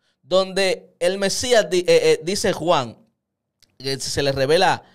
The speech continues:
Jesús el Mesías, y dice Juan en el verso seis, "Él vino a instaurar un rey, un reino de reyes y de sacerdotes, donde él, él es el rey de reyes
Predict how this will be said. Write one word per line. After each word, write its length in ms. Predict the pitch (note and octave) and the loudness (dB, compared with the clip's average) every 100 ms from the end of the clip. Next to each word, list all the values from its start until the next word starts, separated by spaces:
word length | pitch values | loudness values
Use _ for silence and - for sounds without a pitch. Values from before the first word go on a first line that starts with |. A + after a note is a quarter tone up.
| _ _ | _ _
Jesús 420 | C#3 C3 F#3+ D3+ | -10 -8 -6 -4
el 140 | C#3 | -6
Mesías, 600 | C#3 B2+ - D3+ A2+ A2 - _ _ _ _ | -6 -8 -6 -6 -6 -8 -18 _ _ _ _
y 140 | F3 | -6
dice 260 | F3+ G3+ G3 | -4 -2 -2
Juan 440 | E3+ F3 B2+ G2 _ _ - | 0 0 0 -6 _ _ -12
en 140 | D3+ | -8
el 80 | D3 | -2
verso 280 | D#3+ D#3+ D#3+ | 0 0 -4
seis, 360 | D3+ A#2 F#2 _ _ _ _ | -4 -6 -8 _ _ _ _
"Él 220 | - A3+ B3 | -2 -2 -2
vino 200 | B3+ B3 | -4 -2
a 40 | |
instaurar 460 | G#3+ G3+ F3+ F3+ F3+ | 0 2 4 4 2
un 120 | E3+ | -2
rey, 340 | E3 D#3+ C#3+ D#3+ | 0 0 0 -4
un 140 | F3+ | -6
reino 440 | D#3 D#3 B2+ - - | 0 0 -2 -8 -6
de 180 | D#3 D#3+ | -2 -2
reyes 720 | D#3 A3 C4+ C4+ C#4 - - _ _ _ _ - | 0 2 2 0 -4 -6 -12 _ _ _ _ -12
y 140 | F3+ | -6
de 120 | F3+ | -2
sacerdotes, 960 | E3+ F3+ F3+ C#3 C#3 B2 F#2+ G2 - - _ _ _ _ _ | 0 -2 0 -2 -2 -4 -6 -16 -16 -18 _ _ _ _ _
donde 440 | F#3 G3+ G3 G3+ | -4 0 -2 0
él, 480 | B3+ D4 A#3 G#3 - _ _ - | 2 4 4 0 -6 _ _ 0
él 480 | C4 A#3 G3+ - - | 2 4 0 -4 -4
es 260 | A3+ A#3 - | 0 0 -2
el 220 | F#3+ F#3 | -4 -4
rey 380 | E3+ - C4+ D4+ | -4 -2 -2 2
de 140 | C#4 | 0
reyes 500 | F#3+ F3 D#3 C3+ C3+ | 2 0 0 -2 -8